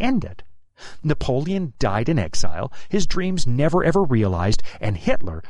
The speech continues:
dies in a bunker. And I'm telling you, it wasn't because they weren't capable. Their early military campaigns demonstrated they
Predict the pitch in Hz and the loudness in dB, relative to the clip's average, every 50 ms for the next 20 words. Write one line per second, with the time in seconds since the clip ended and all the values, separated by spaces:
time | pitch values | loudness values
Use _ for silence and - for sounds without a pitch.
0 | - - - 104 98 - 131 127 135 131 131 123 127 117 104 101 113 107 101 - | -16 -16 -14 -8 -4 -2 -2 0 0 0 0 2 2 2 2 2 0 -2 -2 -4
1 | - 87 - - - - - - _ _ _ _ _ _ _ _ _ _ _ _ | -8 -14 -14 -14 -18 -20 -20 -20 _ _ _ _ _ _ _ _ _ _ _ _
2 | - 151 175 175 - - 269 277 294 185 113 101 101 117 - 143 196 220 - 202 | -2 -2 0 2 2 2 2 2 2 2 2 2 0 0 2 2 2 4 4 4
3 | 202 190 - - 180 160 - 151 139 131 139 127 117 - - - 175 190 202 - | 2 2 0 -2 0 2 2 2 2 2 -2 -4 -6 -4 -4 -4 -2 -2 -4 -4
4 | - 82 76 78 - - - - _ _ _ _ _ - 151 156 - - 175 220 | -4 -6 -8 -12 -18 -20 -20 -20 _ _ _ _ _ -2 -2 0 0 2 2 4
5 | 247 262 277 240 196 175 190 196 202 - - 170 156 156 147 - - 147 139 143 | 4 4 4 4 4 2 2 2 2 2 2 2 2 0 0 0 0 0 0 0
6 | - 120 113 113 123 127 - - 151 151 - 202 - - - 117 120 147 139 - | 0 -2 -2 0 2 2 2 2 2 0 0 2 4 4 4 4 2 -2 -2 0
7 | 180 190 | -2 -2